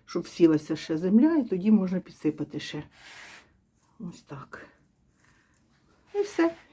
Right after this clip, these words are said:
І така красота в мене буде. У мене є чисто зелений, я його теж хочу, ну, великий, хочу теж пересадити. А цей вже хай росте і радує нас всіх.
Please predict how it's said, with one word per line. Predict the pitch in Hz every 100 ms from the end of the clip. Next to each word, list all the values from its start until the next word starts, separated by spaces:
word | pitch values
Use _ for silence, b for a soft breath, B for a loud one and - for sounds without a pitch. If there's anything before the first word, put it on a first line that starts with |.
| -
І |
така | 196 190 240
красота | 233 196 185 170 208
в |
мене | 180 180
буде. | 156 143 151 b b b b b
У |
мене | 196 190
є | 190 180 156
чисто | - 175 - 156
зелений, | 156 147 147 180 214
я | 202
його | 190
теж | 185 180
хочу, | - 196 -
ну, | 160
великий, | 185 226 147 - 151
хочу | - 165 -
теж | 156 -
пересадити. | 185 196 214 220 247 247 302 B B B B
А |
цей | 175 240 277
вже | 180 170 185 B _
хай | - 175
росте | 247 240 - 233
і | 226 180
радує | 160 151 160 180 185 -
нас | 180 175 -
всіх. | - 143 -